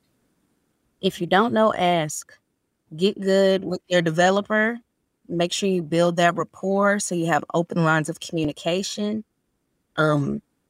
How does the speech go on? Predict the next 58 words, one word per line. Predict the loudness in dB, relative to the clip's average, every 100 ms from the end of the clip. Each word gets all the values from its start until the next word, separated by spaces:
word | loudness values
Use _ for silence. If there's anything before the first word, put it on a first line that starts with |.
| _ _ _ _ _
sometimes | -4 -2 0 0 -2
you | 0
might | 0 0
have | -2
to | -4
explain | -8 -2 0 2
something | 0 0 -2 -4
'cause | -6 -2
what | 0 0
makes | -4 -4
sense | -4 -4 -4
to | -6
you | -4 -4 -4
might | -4 0 0
not | 0 0
make | -2 -2
sense | -4 -4 -4
to | -6
them | -2 0 0 -2 -4 -4
and | -2 0
vice | 0 0 -2
versa. | -6 -6 -6 -8 -8
So | -6 -6 -4 -6 -10 _ _ _ _ _ -4
that's | -2 0
what | 0
I | 0
would | -2
say. | -8 -8
Get | -6 -8
good | -2 -2
with | -2 -2
your | -4
developer. | -2 0 0 0 -2 -2
Make | -2 -4
sure | -4
you | 0
know | 2
'em | 2
on | 0
a | -2
first | -4 -4 -2
name | -4 -4
basis | -2 -4 -4 -4 -4 -2 2
<laughs> |
and | 4 4 0 -2 -6 _ _ _ _
just | -6 -2
open | -2 0
up | -4 -2
that | -2
line | 0 0 -2
of |
communication. | -4 -4 -4 -4 -4 -4 -8 -14 -8
It'll | -4 -2
definitely | 0 -2 -4 -6
go | -2 0
a |
long | 0 2 0 0
way. | -4 -8 -10